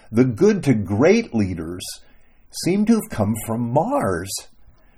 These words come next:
Self-effacing, quiet, reserved, even shy, these leaders are a paradoxical blend of a personal humility and professional will. They are more like Lincoln and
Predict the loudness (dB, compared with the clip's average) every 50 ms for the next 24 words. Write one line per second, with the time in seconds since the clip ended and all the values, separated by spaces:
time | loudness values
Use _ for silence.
0 | _ _ -16 -8 4 6 6 6 6 4 -2 -4 0 0 0 2 2 -2 -2 -4
1 | -6 -6 -4 -6 -8 -10 -12 -12 -6 0 2 2 2 2 0 -2 -2 -4 -8 -10
2 | -6 -6 -6 -4 -2 0 0 2 2 2 -2 -4 -6 -8 -18 _ -20 _ _ _
3 | _ _ _ -6 -4 -2 0 0 0 0 -2 -4 -6 -4 -2 -2 -2 -2 -2 -4
4 | -6 -8 -8 -8 -10 -10 -20 _ _ _ _ _ _ _ _ _ _ -8 2 2
5 | 4 4 4 2 0 0 4 6 6 6 6 4 4 2 0 -2 -2 -2 -4 -8
6 | -4 -2 2 4 4 4 6 6 4 4 4 -6 -6 -6 -6 -2 -2 -2 -2 0
7 | 0 0 2 4 4 4 2 0 -2 -4 -6 -10 -12 _ _ _ _ _ -18 -18
8 | -18 -18 -16 -6 -4 -4 -4 -2 -2 -4 -2 -2 -2 -4 -4 -8 -4 -4 -2 0
9 | 2 2 2 2 0 -2 -2 -6 -6 -10 -12 -20 -20 _ _ _ _ _ _ _
10 | _ -6 -4 -4 -4 -4 -4 -4 -4 -4 -2 -2 -2 -2 -4 -8 -6 -4 -4 -4
11 | -4 -4 -6 -6 -8 -12 -16 -18 -20 -20 _ _ _ _ _ _ _ _ _ _
12 | _ _ _ _ 0 2 4 4 4 2 4 4 4 4 4 2 2 0 0 -2
13 | -4 0 2 2 2 2 -2 -6 -8 -8 -10 -14 -18 -20 _ _ _ -10 -8 -8